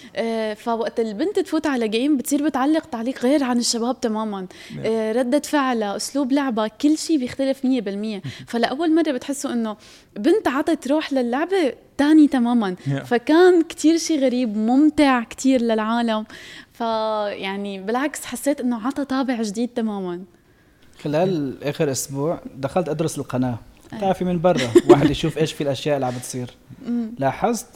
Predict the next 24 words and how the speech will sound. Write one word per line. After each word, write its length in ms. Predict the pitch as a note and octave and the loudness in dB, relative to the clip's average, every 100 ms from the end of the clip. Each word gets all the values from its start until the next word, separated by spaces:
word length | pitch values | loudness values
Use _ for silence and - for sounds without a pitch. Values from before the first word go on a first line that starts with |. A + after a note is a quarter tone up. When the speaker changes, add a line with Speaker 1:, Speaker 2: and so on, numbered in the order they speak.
| - _ | -20 _
Speaker 3:
طريقة 420 | - C#3+ E3+ F3 D#3 - | -2 2 2 2 -2 -6
ال-، 680 | B2 A2+ G#2 F#2 G2 G2+ F#2 - _ - | -10 -10 -12 -14 -16 -16 -18 -20 _ -14
الأشياء 320 | B2 B2 - | -8 -6 -2
اللي 120 | E3+ D#3+ | -2 -2
بتختلف 500 | - - F3 E3 C#3 | -8 -6 -2 -2 -2
عنك 340 | D3 D3+ C3 | 0 0 -2
عن 100 | B2 | -6
الجيمرز 420 | B2 C#3 D#3 D3 | -4 0 0 0
التانيين 360 | C3 - C3+ C3+ | -4 -4 -4 0
أو 60 | |
Speaker 1:
مم. 60 | A#2+ | 0
Speaker 3:
صناع 200 | B2+ D#3+ | 2 2
المحتوى 360 | D#3 - D#3+ C#3+ | -2 -4 -4 -4
التانيين، 500 | - C3+ C3 C#3+ F3 - - - - - - | -2 0 0 0 -4 -10 -20 -20 -20 -16 -4
إنه 100 | - | -2
حتى 300 | - G#3 F3+ | 0 0 0
أنت 140 | G#3+ | 0
عم 100 | E3 | -2
تلعبي 340 | C#3 G3+ F#3+ D#3+ | -2 0 0 0
بالجيم 600 | D3 C#3 D3+ F#3 G3+ F3 - | -4 -2 0 0 -4 -6 -12
عم 60 | B2+ | -8
تطلعي 320 | F3+ D3+ C#3 | -2 -2 -2
كات 280 | - C#3+ B2+ | -4 -6 -6
لبرا. 340 | A#2+ A2+ A2 | -10 -12 -14